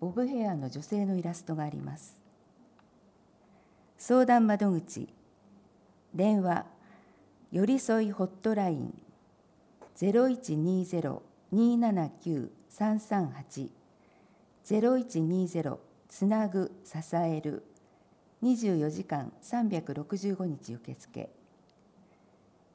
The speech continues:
電話、埼玉いのちの電話、ゼロ四八六四五四三四三、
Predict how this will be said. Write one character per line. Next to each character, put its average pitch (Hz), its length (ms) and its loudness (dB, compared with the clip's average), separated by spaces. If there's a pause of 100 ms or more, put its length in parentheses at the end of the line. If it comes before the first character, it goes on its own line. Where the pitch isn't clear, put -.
(160)
電 190 300 2
話、 170 240 0 (300)
埼 247 320 2
玉 156 400 0
い 226 80 4
の 240 120 6
ち 233 160 -8
の 135 140 -4
電 139 260 -4
話、 127 220 -6 (880)
ゼ 196 180 0
ロ 247 160 4
四 247 240 4
八 - 400 -12 (200)
六 175 280 -2
四 214 340 2
五 143 320 -4 (260)
四 233 260 2
三 202 400 -2
四 160 220 -2
三、 143 360 -8